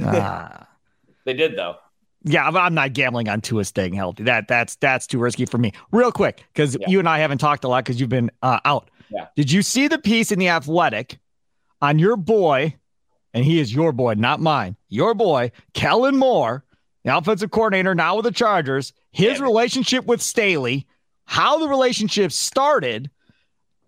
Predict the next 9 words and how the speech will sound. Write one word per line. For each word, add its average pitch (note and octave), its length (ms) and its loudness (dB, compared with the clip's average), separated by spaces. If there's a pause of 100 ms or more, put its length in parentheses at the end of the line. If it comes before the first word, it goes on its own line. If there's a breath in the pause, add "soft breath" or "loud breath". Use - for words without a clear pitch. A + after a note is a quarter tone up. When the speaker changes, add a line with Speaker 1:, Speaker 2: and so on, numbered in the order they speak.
(100)
Speaker 1:
them A#3 340 2
texting A3+ 480 0
after G#3+ 240 0
a F#3 60 2
joint A3+ 340 0
practice A3+ 460 -2
and F3+ 120 0
kinda G#3+ 240 0
keeping G#3+ 540 0